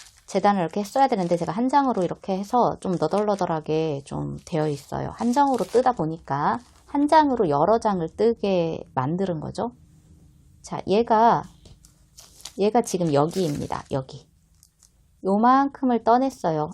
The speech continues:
엠피를 줘서. 엠피는 종이 상태에서 이렇게 접는다는 얘기예요. 이렇게 접어서 이렇게 올려놓고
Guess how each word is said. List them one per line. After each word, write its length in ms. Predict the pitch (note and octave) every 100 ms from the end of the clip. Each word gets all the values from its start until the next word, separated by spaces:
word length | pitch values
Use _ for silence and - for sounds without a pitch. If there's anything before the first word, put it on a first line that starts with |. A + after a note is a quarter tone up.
| -
엠피를 520 | G3+ A#3 - A#3 F#3+
줘서. 420 | E3+ E3 D3 E3 _ _ _ -
엠피는 480 | B3 B3+ D4+ D4 C4
종이 300 | G#3+ A3+ B3+
상태에서 480 | C#4+ C#4+ B3 A3
이렇게 280 | F3 D#3+ F3+
접는다는 720 | - E3+ F#3+ A#3+ A3+ F#3+ D#3+
얘기예요. 680 | C#3 C#3+ D3+ C#3 C3+ F#3+ B3 _ _ _ -
이렇게 320 | G#3+ G#3 G#3+
접어서 640 | - C#3+ D#3 D#3 C#4 E4 _ _ _ _ _ _ _ _ _ _ _ _ _ _ _ _ _ _ _ _ _ _ -
이렇게 500 | F#3 A#3+ C4 - F3+
올려놓고 800 | D#3+ G#3 G3+ D3 - - D3